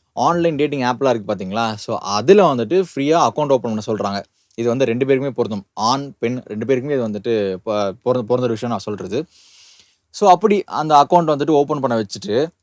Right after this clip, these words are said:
அ, இப்போ ஆண்னா வந்து அவங்க ஒரு பெண்ணை டார்கெட் பண்ணணும், பெண்ணா அவங்க ஒரு ஆணை டார்கெட் பண்ணணும். இந்த மாதிரி டார்கெட் பண்ணிட்டு, அ, கொஞ்சம் அப்படியே டெக்ஸ்ட் பண்றது, ஃப்ரெண்ட் ஆவறது, WhatsApp நம்பர்லாம் கொடுக்கறது,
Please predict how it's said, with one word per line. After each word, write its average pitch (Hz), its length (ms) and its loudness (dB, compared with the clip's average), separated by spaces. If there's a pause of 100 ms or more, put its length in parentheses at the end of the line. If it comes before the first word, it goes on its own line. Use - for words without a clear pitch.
(160)
அ, 151 160 0
இப்போ 143 400 2
ஆண்னா 165 260 -2
வந்து 170 300 0
அவங்க 165 240 4
ஒரு 127 160 4 (480)
பெண்ணை 151 240 0
டார்கெட் 127 360 0
பண்ணணும், 104 280 -6 (160)
பெண்ணா 170 420 0
அவங்க 147 200 0
ஒரு 127 100 4
ஆணை 135 240 0
டார்கெட் 123 340 0
பண்ணணும். 104 240 -8 (120)
இந்த 123 140 -8
மாதிரி 151 160 -2
டார்கெட் 143 340 2
பண்ணிட்டு, 117 460 0 (380)
அ, 170 40 -6
கொஞ்சம் 170 280 2
அப்படியே 143 180 0
டெக்ஸ்ட் 135 320 -8
பண்றது, 123 360 0
ஃப்ரெண்ட் 131 360 -2
ஆவறது, 110 440 2
WhatsApp 117 400 0
நம்பர்லாம் 113 420 -4
கொடுக்கறது, 107 500 -4